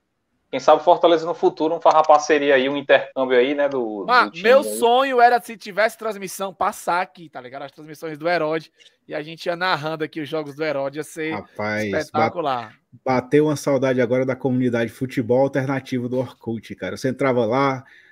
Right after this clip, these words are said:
Speaker 3: aí tinha lá a terceira divisão da Romênia, bicho, o pau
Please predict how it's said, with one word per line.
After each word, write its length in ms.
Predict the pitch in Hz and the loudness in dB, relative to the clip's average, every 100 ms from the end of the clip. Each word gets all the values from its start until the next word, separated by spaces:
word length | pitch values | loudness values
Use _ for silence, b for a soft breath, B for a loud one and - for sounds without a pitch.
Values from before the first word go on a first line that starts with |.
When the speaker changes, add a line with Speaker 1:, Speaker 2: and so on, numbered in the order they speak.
| b - | b -12
Speaker 3:
aí 240 | 113 117 | -8 -8
tinha 240 | - 127 | -8 -6
lá 220 | 120 120 117 | -4 -4 -4
a 40 | |
terceira 560 | - 143 127 - 180 160 | -2 -2 0 0 2 2
divisão 320 | 160 151 156 | 2 2 0
da 100 | 156 | 0
Romênia, 720 | 147 143 139 147 139 127 120 _ | 0 0 0 0 0 -2 -6 _
bicho, 500 | 165 143 143 - 135 123 _ _ | -16 -12 -10 -8 -10 -14 _ _
o 100 | 196 180 _ | -14 -14 _
pau 280 | - 156 151 | -4 -4 -6